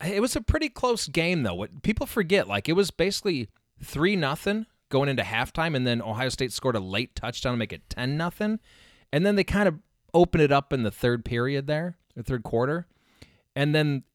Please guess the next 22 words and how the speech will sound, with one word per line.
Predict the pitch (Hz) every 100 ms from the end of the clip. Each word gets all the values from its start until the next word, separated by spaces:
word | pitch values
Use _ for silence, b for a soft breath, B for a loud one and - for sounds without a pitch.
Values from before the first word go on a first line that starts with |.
| _ _ _ _ -
you | 170
know, | 175 156
it | 170
was | 165 - - 165 - - _ -
still | 147 - 277
a | 202
fairly | - 185 185 170 147 113 - _
reasonable | - 117 143 147 151 143 135 127
game. | 131 127
It | 123
was | 104
twenty-four | - 165 147 143
to | 120
seven, | - 120 120
I |
think, | 113 123
at | 120
the | 113
end | 113
of | 95
the | 90
third, | - 113 117